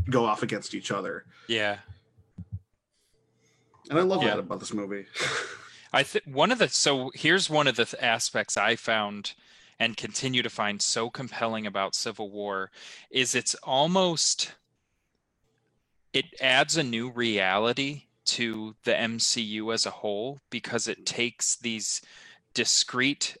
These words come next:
Speaker 2: adventures that they've all been on and forces the group to see and deal with the consequences. I mean,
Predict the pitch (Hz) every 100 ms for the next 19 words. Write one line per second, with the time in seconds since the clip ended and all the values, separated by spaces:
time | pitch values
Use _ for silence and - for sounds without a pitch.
0 | - 113 110 120 120 - 110 101 - 107
1 | 110 104 107 104 104 104 107 95 92 95
2 | 98 - - - - 117 - - 120 117
3 | - 113 - 107 110 104 - 113 - 117
4 | 110 107 98 104 101 101 - 101 - 98
5 | 104 101 - - - - - - 117 123
6 | 117 110